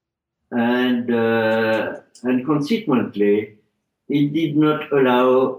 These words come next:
a separate compilation. And, uh, for me, uh, a module system, uh, must, first of all, uh, allow separate compilation.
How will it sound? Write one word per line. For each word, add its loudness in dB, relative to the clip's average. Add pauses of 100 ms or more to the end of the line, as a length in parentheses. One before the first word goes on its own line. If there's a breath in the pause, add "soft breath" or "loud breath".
a 2
separate 0
compilation. -2 (1120)
And, 0
uh, 0
for 2
me, 2
uh, -2
a 2
module 2
system, -2 (100)
uh, -2 (300)
must, 0 (520)
first -4
of 0
all, 0 (600)
uh, 0 (260)
allow 2
separate -4
compilation. -2